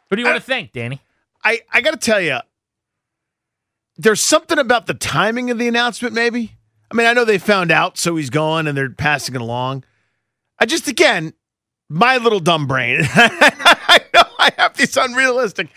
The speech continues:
Speaker 2: expectations where one time over the course of thirty years, you might get really good once. <laughs> I, I know, I know, I know. I'm horse's ass.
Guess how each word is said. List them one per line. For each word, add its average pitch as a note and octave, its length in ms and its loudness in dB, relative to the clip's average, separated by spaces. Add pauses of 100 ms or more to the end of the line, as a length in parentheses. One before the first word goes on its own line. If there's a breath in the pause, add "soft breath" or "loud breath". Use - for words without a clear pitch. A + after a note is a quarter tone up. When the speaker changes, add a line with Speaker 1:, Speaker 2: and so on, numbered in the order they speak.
(240 loud breath)
Speaker 2:
expectations F3 800 -2
where D#3+ 140 -4
one C#4 320 2
time A3+ 420 4
over F3 180 -2
the E3 120 -2
course F3 280 -2
of D#3 120 -8
thirty E3+ 220 -2
years, D3+ 220 -2
you C3+ 60 -6
might C#3+ 200 -2
get C3 100 -8
really B2+ 220 -8
good G#2+ 320 -12
once. G#2+ 280 -10
<laughs> - 20 2
I, - 80 2 (160)
I G#3 100 0
know, D#3+ 120 -2 (180)
I D#3+ 100 -2
know, C#3 200 -4
I C3 80 -4
know. A2+ 120 -8
I'm A2+ 100 -6
horse's B2 360 -10
ass. F#2+ 220 -14